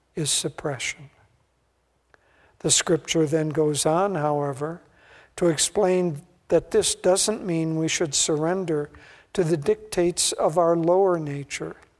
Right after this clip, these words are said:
Rather, it emphasizes our need to aspire to the heights, but each of us in accordance with his own nature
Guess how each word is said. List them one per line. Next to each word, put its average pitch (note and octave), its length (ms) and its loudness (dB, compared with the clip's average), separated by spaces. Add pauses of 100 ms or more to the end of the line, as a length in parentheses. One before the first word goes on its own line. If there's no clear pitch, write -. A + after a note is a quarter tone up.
(880)
Rather, D#3+ 480 4
it - 380 -2
emphasizes E3+ 1000 -2
our D#3+ 140 0
need F3 500 -4 (540)
to F3 160 2
aspire F3+ 720 2
to E3 180 -4
the D#3+ 140 0
heights, E3+ 640 -6 (840)
but G3 200 2
each - 340 -4
of D3+ 160 -4
us D3 460 -6 (160)
in E3+ 120 -2
accordance F3+ 720 -2
with - 380 -4
his E3+ 320 -2
own F#3+ 500 0
nature F#3 540 -6